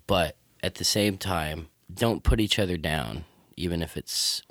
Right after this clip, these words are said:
somebody's making art that isn't your style of art or that you don't think is your flavor. I guess, um, don't allow so much division just because you guys have different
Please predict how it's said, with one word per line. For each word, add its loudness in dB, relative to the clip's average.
somebody's -2
making -4
art -4
that -6
isn't -6
your -6
style 0
of -12
art -6
or -16
that -10
you -12
don't -10
think -6
is -8
your -6
flavor. -8
I 0
guess, 2
um, 2
don't 2
allow 0
so -2
much -4
division 0
just -8
because -6
you -8
guys -4
have -12
different -12